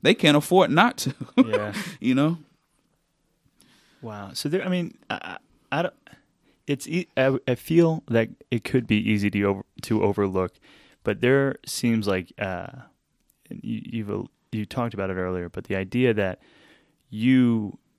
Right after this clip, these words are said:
Speaker 2: when you see something, you seem to go at it with a tenacity and enthusiasm that, uh, s-,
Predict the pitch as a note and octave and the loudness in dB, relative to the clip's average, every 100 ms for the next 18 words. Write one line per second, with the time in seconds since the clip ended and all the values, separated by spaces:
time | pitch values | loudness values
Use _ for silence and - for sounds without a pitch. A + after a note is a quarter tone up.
0 | _ _ _ A#2 A2 A#2+ B2+ - - D3+ | _ _ _ -4 0 0 0 -4 -4 -4
1 | C#3+ G#2+ G2 F2+ F2 F2 F#2 _ _ _ | -2 -2 -4 -4 -8 -8 -14 _ _ _
2 | _ - G#2 A2 A2 A2 G#2+ - - - | _ -16 -6 -2 0 -2 -4 -8 -6 0
3 | B2 C3 - A2 G#2+ G2+ G#2 G2+ G2 _ | 0 0 -2 -2 -2 -4 -2 0 -2 _
4 | G2 G2 F#2 - _ _ _ G#2 G2 F2+ | -6 -4 -4 -8 _ _ _ -6 -4 -4
5 | G2+ F#2 F2+ F2+ - G2+ F#2+ F#2 G2 - | -6 -6 -6 -10 -10 -8 -6 -2 -2 0
6 | C3+ B2+ C3 C#3 - _ _ - G#2 G2+ | 0 0 0 -4 -10 _ _ -8 -4 -4
7 | G2 - B2 C3+ C3 G#2+ F#2+ F2+ F2 F2 | -6 -2 2 4 4 2 0 -2 -4 -8
8 | E2+ F2 _ _ _ _ G#2 G2 F#2+ F#2 | -8 -14 _ _ _ _ -2 0 0 -2
9 | _ - F#2+ F2+ E2+ - - _ _ _ | _ -8 -6 -6 -8 -14 -20 _ _ _
10 | _ _ _ _ _ _ _ _ _ _ | _ _ _ _ _ _ _ _ _ _
11 | _ _ - - | _ _ -10 -10